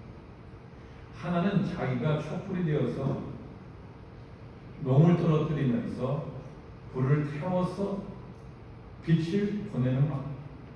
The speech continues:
방식이 있습니다. 두 방식 가운데 자기 자신을 희생해서 농을 떨어뜨려 불을 밝히는 방식을 우리는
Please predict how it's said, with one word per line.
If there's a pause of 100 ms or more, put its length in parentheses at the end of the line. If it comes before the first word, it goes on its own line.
방식이
있습니다. (2000)
두
방식
가운데 (920)
자기
자신을
희생해서
농을
떨어뜨려 (1300)
불을
밝히는
방식을
우리는